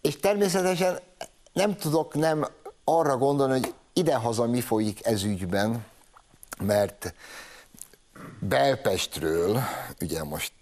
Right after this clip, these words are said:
már évtizedek óta divat lett, belpesti barátaink mondjuk a Balaton felvidéken, vagy egyéb felkapott vidékeiken házakat vesznek falvakba. Szakmányba. Azzal vannak elfoglalva,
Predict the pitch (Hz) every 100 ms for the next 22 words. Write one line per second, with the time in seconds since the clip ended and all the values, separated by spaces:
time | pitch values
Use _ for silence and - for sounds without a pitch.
0 | - - - 113 104 98 87 85 82 -
1 | 95 - 78 101 87 80 - 92 98 -
2 | - - 104 104 - 82 - 80 80 95
3 | 76 - 76 87 80 76 71 69 110 92
4 | - 69 - 82 78 80 71 76 69 78
5 | 80 71 64 - 190 156 - - 101 95
6 | - 65 - - 90 82 80 - 80 -
7 | - - 92 80 78 69 - - 85 82
8 | - 82 - 76 58 - - - - -
9 | _ - - - - - - - - -
10 | - 170 - - 85 69 62 - - -
11 | - _ _ _ _ _ _ _ - -
12 | 135 156 117 90 78 92 82 78 73 78
13 | - 78 76 76 71 73 113